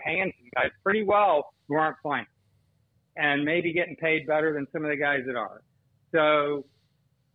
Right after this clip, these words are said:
you have young players, Jordan Castell, an Orlando kid, started his second game at safety, ten tackles, one pass defense. Well, R J Moten, Michigan kid, legacy Gator, his dad was a linebacker in the eighties, Ron,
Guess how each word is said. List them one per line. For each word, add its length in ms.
you 280
have 240
young 580
players, 540
Jordan 260
Castell, 520
an 100
Orlando 580
kid, 440
started 380
his 160
second 320
game 220
at 60
safety, 520
ten 220
tackles, 560
one 240
pass 380
defense. 360
Well, 120
R 160
J 180
Moten, 380
Michigan 560
kid, 360
legacy 600
Gator, 400
his 140
dad 260
was 100
a 40
linebacker 720
in 80
the 80
eighties, 380
Ron, 520